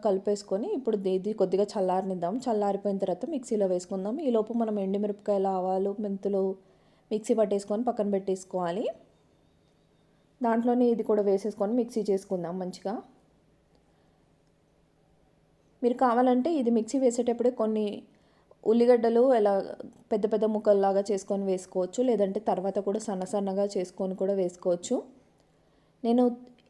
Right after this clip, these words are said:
ఇందులో వేయట్లేదు ఉల్లిగడ్డలు, తర్వాత సన్నగా చేసుకొని వేసుకుంటున్నాను. మనం ఆనియన్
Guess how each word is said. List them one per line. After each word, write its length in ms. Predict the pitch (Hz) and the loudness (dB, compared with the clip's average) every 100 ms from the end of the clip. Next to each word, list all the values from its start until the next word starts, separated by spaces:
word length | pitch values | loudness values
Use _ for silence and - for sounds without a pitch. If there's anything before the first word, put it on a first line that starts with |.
| 220 | -2
ఇందులో 280 | 226 233 233 | 2 4 4
వేయట్లేదు 540 | 214 202 208 220 202 220 302 | 4 2 0 -2 0 0 0
ఉల్లిగడ్డలు, 480 | 285 220 208 190 226 247 | 0 0 0 0 -4 -2
తర్వాత 280 | 220 208 214 247 | 0 0 -2 -4
సన్నగా 420 | 220 190 202 208 202 | -4 -2 0 0 0
చేసుకొని 380 | 202 196 202 190 | -2 -2 -6 -2
వేసుకుంటున్నాను. 600 | 185 180 180 175 175 180 202 | -2 -4 -8 -6 -8 -6 -4
మనం 140 | 240 214 208 | -4 -2 -2
ఆనియన్ 280 | 214 233 | -2 0